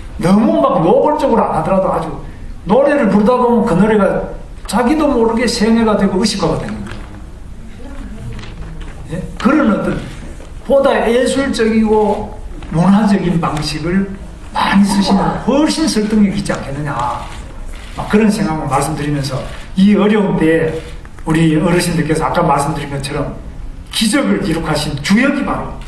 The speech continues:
이 자리에 다 앉아 계시는데 앞으로, 어, 어르신들께서 염려하시는 그런 바들이 잘 해결되고 저는 우리 대한민국 매우 엄청난 저력을 가지고 있다는 걸 세계 다니면서 느끼는데 그 저력은 바로 사람이다.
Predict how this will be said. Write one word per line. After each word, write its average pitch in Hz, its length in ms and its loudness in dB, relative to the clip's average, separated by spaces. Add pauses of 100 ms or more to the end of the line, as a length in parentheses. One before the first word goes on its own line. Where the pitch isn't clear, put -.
(260)
이 - 60 -10
자리에 147 240 0
다 127 240 0
앉아 143 180 0
계시는데 131 640 -8 (520)
앞으로, - 580 0 (400)
어, - 460 -8 (220)
어르신들께서 156 720 0
염려하시는 151 840 0 (300)
그런 156 260 0
바들이 - 380 -6
잘 - 360 -4
해결되고 170 500 0
저는 208 400 2 (180)
우리 185 160 2
대한민국 175 640 0 (460)
매우 220 640 2
엄청난 269 640 0
저력을 185 360 2
가지고 175 260 2
있다는 160 160 0
걸 - 80 -2
세계 190 280 2
다니면서 165 320 -2
느끼는데 165 280 -4
그 208 220 2
저력은 233 360 2
바로 262 140 2
사람이다. - 800 -2